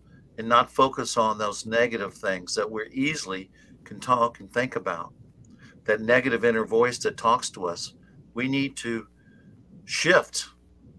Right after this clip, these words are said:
our thinking that this is a beautiful world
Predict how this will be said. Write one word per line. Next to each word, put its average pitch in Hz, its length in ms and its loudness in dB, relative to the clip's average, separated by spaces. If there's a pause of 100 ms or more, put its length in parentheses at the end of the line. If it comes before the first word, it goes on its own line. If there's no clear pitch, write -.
(120)
our 110 240 6
thinking 139 500 -2 (1400)
that 107 140 -12
this 131 200 0
is 165 160 2
a 123 60 -6
beautiful 98 400 -8
world 90 440 -2